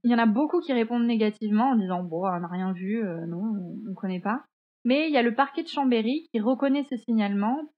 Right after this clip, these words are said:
euh, comme correspondant à celui lancé une semaine plus tôt à Saint-Ours en Savoie, où un rôdeur était recherché pour le meurtre d'une veuve de cinquante-huit ans. Euh, c'est Madame Morand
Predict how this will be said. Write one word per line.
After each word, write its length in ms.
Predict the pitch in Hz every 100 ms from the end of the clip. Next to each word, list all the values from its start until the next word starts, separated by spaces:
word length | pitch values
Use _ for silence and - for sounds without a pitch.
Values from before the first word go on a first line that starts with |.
| -
euh, 140 | 202
comme 240 | 202 208 214
correspondant 500 | 240 247 247 240 277
à 120 | 240
celui 220 | 226 262
lancé 480 | 240 214 - 269 - -
une 140 | 339 349
semaine 320 | 302 269 254
plus 180 | 247 220
tôt 240 | 220 285 _ _ _ _
à 140 | 214
Saint-Ours 500 | 220 311 302 - 311 -
en 120 | 233
Savoie, 440 | 214 254 208 185 247 _ _ _ _ _ _ -
où 300 | 294 349 -
un 140 | 240 240
rôdeur 560 | 226 262 226 269 311
était 180 | 254 233
recherché 540 | 214 269 262 - 269
pour 160 | 285 240
le 100 | 214
meurtre 340 | 208 254 -
d'une 200 | 202 202
veuve 200 | 190 262
de 100 | 214
cinquante-huit 540 | 190 233 233 262 220 196
ans. 160 | 170 214 _ _ _ _ -
Euh, 720 | 196 180 175 185 196 196 190 214 208 -
c'est 80 |
Madame 300 | 190 185 190 202
Morand 420 | 247 226 175